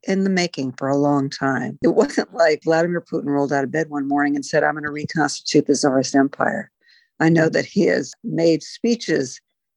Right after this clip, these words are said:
referencing imperial ambitions. People say a lot of things. There's lots of hyperbole during wartime. But the bottom line is that my feeling is this was a setup from the jump. The United States back in, well, as you mentioned, af-,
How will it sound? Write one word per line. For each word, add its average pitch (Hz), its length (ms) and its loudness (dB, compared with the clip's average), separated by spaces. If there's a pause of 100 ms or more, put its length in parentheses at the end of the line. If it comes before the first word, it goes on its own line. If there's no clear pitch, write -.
(140)
referencing 170 1080 -4
imperial 156 640 -2
ambitions. 135 800 -8 (100)
People 170 220 -8
say 180 140 0
a 180 80 4
lot 175 220 2
of 202 80 -8
things. 139 360 -2
There's 143 200 -6
lots 151 200 -6
of 156 80 -14 (100)
hyperbole 175 960 0 (460)
during 160 320 -4
wartime. 147 800 -4 (180)
But - 80 0
the 196 80 -10
bottom 240 300 2
line 190 320 0
is 135 240 0
that 156 140 0 (140)
my 151 140 0
feeling 170 300 -8
is 131 120 -8
this 160 200 -10
was 139 100 -10
a 143 60 -6
setup 143 480 -2
from 131 140 -4
the 202 80 -6
jump. - 360 -14 (400)
The 175 100 -2
United 170 360 4
States - 500 0 (160)
back 165 380 -2
in, 143 260 2
well, 147 180 2 (180)
as 170 160 -2
you 165 80 2
mentioned, 170 540 0 (400)
af-, 151 140 2